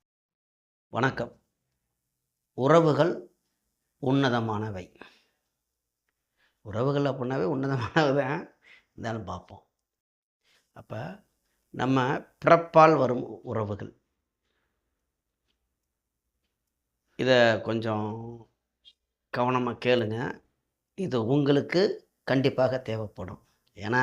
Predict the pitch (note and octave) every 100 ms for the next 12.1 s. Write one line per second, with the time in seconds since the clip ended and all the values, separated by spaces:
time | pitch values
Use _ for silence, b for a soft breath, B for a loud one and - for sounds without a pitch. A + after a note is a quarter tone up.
0 | A#2+ A2 B2 A2+ - _ _ _ _ _
1 | _ _ _ _ _ _ - C3+ C3+ B2
2 | A#2+ C3+ C#3+ B2 C#3+ D3+ - _ _ _
3 | _ _ _ _ _ _ _ _ _ -
4 | - B2+ C3 B2+ A#2+ D#3 C#3 C#3 C#3+ B2
5 | D3+ D3+ F3 D#3+ D3+ C#3 C3+ C3 G#2+ A2
6 | G2+ F2 _ _ _ _ _ _ B2 B2
7 | C3 C3+ C3+ B2 A#2+ A2 A2 G#2+ A#2+ A3
8 | - b b b B2 C3 B2 E3+ F3+ F3
9 | D#3 D3+ D3+ C3+ D#3 F3 F3+ - - -
10 | _ B2 B2+ A#2 G#2 G2 - _ _ _
11 | _ _ _ _ _ _ _ _ _ B2